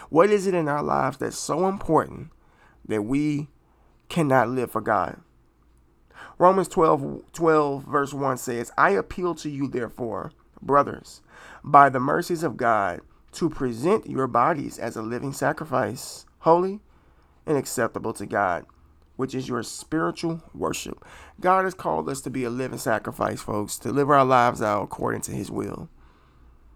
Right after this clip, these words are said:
At the end of the day, we're not living for us. We're living for him. You know, we, we died.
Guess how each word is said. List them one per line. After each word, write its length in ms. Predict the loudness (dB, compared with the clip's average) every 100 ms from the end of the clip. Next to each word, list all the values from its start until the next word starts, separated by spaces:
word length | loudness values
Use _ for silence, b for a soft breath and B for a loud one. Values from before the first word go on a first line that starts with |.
| b -20 -20 -20 -20 _ _ _ _ -2
At 140 | 0
the 140 | 2
end 120 | 2 2
of 60 |
the 60 | 0
day, 340 | 4 6 6
we're 160 | 6 6
not 200 | 6 6
living 220 | 2 -2
for 100 | -4
us. 260 | -6 -6 -4
We're 100 | -4
living 200 | -4 -4
for 100 | -4
him. 320 | -4 -4 -8 b b b b b b b b _ _ _ _ _ _ _
You 140 | -10 -4
know, 220 | -2 -2
we, 160 | -2 -4
we 200 | -2 2
died. 640 | 8 8 8 4 -4 -14